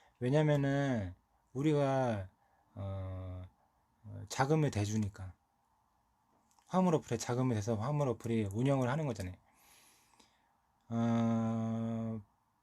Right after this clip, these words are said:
보통은, 어, 한 시간 대기 있고 대기하면 대기비 드린다고 하는데 고지하는데 왜 안 하세요? 아, 이것도 웃긴 것 같아요. 원래는,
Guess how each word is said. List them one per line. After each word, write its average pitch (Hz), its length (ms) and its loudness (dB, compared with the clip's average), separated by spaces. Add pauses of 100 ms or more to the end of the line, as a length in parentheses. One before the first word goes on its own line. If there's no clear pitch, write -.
(300)
보통은, 151 920 2 (480)
어, 110 380 -6
한 151 180 -2
시간 151 360 2
대기 117 300 0
있고 117 260 -2
대기하면 120 580 2
대기비 110 340 0
드린다고 113 340 0
하는데 113 200 0
고지하는데 113 480 -2
왜 107 160 0
안 101 200 -2
하세요? 95 340 -6
아, 107 420 -2 (580)
이것도 180 320 4
웃긴 139 260 0
것 123 80 2
같아요. 90 320 -4 (220)
원래는, 147 920 2